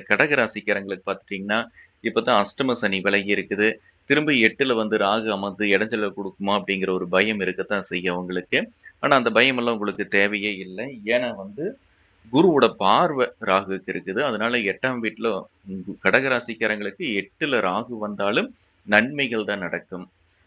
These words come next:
அதே மாதிரி கடக ராசிக்காரங்களுக்கு பன்னெண்டுல குரு இருக்கிறது வந்து வெளியூர், வெளிநாடு போறதுக்கான வாய்ப்புகள் வந்து ரொம்பவே அதிகரிக்கும். வெளிநாடு போகணும்னு கனவுல இருக்கிறவங்க எல்லாமே இந்த குரு பயிற்சிக்கு அப்புறம் கண்டிப்பாக போக முடியும். மத்தபடி இந்த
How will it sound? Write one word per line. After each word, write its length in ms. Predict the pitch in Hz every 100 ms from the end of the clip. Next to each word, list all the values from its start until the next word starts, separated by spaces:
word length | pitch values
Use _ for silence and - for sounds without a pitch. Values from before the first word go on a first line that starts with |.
| -
அதே 120 | 131 139
மாதிரி 180 | 135
கடக 300 | 135 117 147
ராசிக்காரங்களுக்கு 720 | 135 123 120 117 113 107 - 127 101
பன்னெண்டுல 420 | 107 123 110 107 90
குரு 180 | 107 160 120
இருக்கிறது 380 | 107 107 101
வந்து 260 | 98 95 120 123
வெளியூர், 420 | 98 110 120 110 104
வெளிநாடு 420 | 98 104 120 117 104
போறதுக்கான 580 | 98 98 92 98 95 90
வாய்ப்புகள் 560 | 90 117 120 110 101 87
வந்து 280 | 90 98 131
ரொம்பவே 380 | 104 92 95 101
அதிகரிக்கும். 720 | 85 95 92 90 - 139 202 - _ _ _ _ _
வெளிநாடு 400 | 104 120 127 117
போகணும்னு 440 | 98 107 110 113 104
கனவுல 300 | 107 117 101
இருக்கிறவங்க 500 | 92 95 92 92 92
எல்லாமே 360 | 95 95 123 - _
இந்த 180 | 110 92
குரு 220 | 90 113 151
பயிற்சிக்கு 420 | 113 87 87 95
அப்புறம் 220 | 98 117
கண்டிப்பாக 480 | 85 92 87 90 87
போக 200 | - 90
முடியும். 440 | 90 87 90 120 156 _ _ _ _ _ _ _ _ _ _ _ _ _ _ _ -
மத்தபடி 460 | 127 127 131 131 143 131 95 113
இந்த 340 | 127 175 160